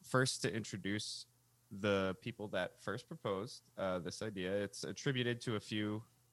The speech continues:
uh, theorists, William Stanley Jevons, Leon Walras, Carl, Carl Menger,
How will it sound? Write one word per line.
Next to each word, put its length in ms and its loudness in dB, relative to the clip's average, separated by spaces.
uh, 180 2
theorists, 640 0
William 280 6
Stanley 400 4
Jevons, 720 2
Leon 320 4
Walras, 540 4
Carl, 460 2
Carl 360 6
Menger, 440 4